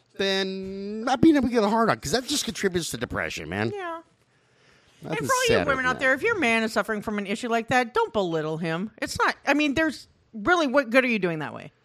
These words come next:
Speaker 1: No, that's true, man.
Speaker 2: You know?
Speaker 1: Be supportive of his limp dick. Unless you're talking about McCahey, then I want you to point and laugh at him.
Speaker 2: <laughs> Me too.
Speaker 1: And, and Duffy with his little fucking girl feet and probably has
Speaker 2: Dude,
Speaker 1: the fucking women's
Speaker 2: size
Speaker 1: pecker.
Speaker 2: four feet for a man is, what is that?
Speaker 1: Both of these guys disgust
Speaker 2: That
Speaker 1: me.
Speaker 2: is like, n-,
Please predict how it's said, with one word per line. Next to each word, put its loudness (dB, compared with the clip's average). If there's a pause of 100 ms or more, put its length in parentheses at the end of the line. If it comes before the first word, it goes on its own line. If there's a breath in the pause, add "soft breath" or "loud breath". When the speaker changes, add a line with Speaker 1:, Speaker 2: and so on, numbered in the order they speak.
(140)
Speaker 1:
No, 2
that's 4
true, -8
man. -4
Speaker 2:
You -4
know? -4
Speaker 1:
Be -2
supportive 2
of 0
his -6
limp -8
dick. -8 (280 soft breath)
Unless 0
you're -8
talking 0
about 0
McCahey, -8
then -6 (160)
I -6
want -2
you -6
to -8
point -8
and -10
laugh -6
at -6
him. -12 (140)
Speaker 2:
<laughs> -20
Me 2
too. -4
Speaker 1:
And, -2
and -12
Duffy 6
with -2
his -4
little 2
fucking -4
girl 4
feet -4
and -8
probably -2
has 0
Speaker 2:
Dude, 4
Speaker 1:
the -4
fucking -2
women's -2
Speaker 2:
size -10
Speaker 1:
pecker. -2
Speaker 2:
four 4
feet -8
for -2
a -6
man -4
is, -12 (360)
what -4
is -4
that? -12 (160)
Speaker 1:
Both 4
of -2
these 2
guys 2
disgust -4
Speaker 2:
That 8
Speaker 1:
me. 2
Speaker 2:
is -2
like, 2
n-, -2